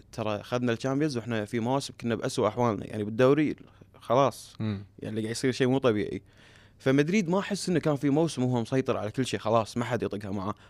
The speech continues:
Speaker 1: ما أتوقع كذي. ممكن وايد مرات يكون ضعيف بالدوري، قاعد يخسر من فريق، من أفريقيا ضعيفة، ويروح الشامبيونز، آه، اللي بوجهه ياكله ويمشي، ما عنده أي مشكلة.
Speaker 2: أنت من النوع اللي متعصب حق،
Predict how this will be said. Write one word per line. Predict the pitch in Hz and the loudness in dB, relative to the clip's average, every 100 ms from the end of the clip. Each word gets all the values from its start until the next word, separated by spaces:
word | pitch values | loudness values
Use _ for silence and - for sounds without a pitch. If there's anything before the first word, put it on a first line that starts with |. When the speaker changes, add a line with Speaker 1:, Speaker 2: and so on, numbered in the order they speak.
| - | 0
Speaker 1:
ما | 143 | 2
أتوقع | 156 123 98 | 4 2 0
كذي. | - 98 - - - - | -6 -8 -8 -16 -10 -2
ممكن | 131 135 127 - | 0 0 -2 2
وايد | 139 170 131 | 4 4 2
مرات | 127 131 | 0 -2
يكون | - 127 | -2 -4
ضعيف | 110 127 | 0 -2
بالدوري، | 107 113 120 104 | 0 2 4 2
قاعد | 92 107 | -2 -6
يخسر | - 120 110 | -6 -4 -4
من | |
فريق، | 107 120 107 - - | 0 0 -2 -6 -8
من | 110 98 | -6 -6
أفريقيا | 101 120 113 | -6 -6 -4
ضعيفة، | 120 131 170 196 - - - - - - | 0 0 2 -2 -4 -20 -20 -20 -20 -8
ويروح | 120 123 165 - | -2 0 0 -2
الشامبيونز، | 123 151 180 190 135 | -2 0 0 -2 -6
آه، | 120 - - - - - - - | -12 -14 -18 -20 -20 -20 -14 -6
اللي | 156 156 | -2 0
بوجهه | 127 170 151 | 2 2 4
ياكله | 123 139 160 | 2 2 0
ويمشي، | 120 98 - | -2 -2 -4
ما | 117 | -4
عنده | 123 110 | -2 -2
أي | |
مشكلة. | 101 - - 87 - - - | -4 -8 -12 -12 -14 -14 -4
Speaker 2:
أنت | 107 | 2
من | 120 120 | 6 8
النوع | 131 135 | 8 6
اللي | 117 107 104 | 6 4 2
متعصب | 101 - 110 - 165 | 0 0 0 2 2
حق، | 170 | 2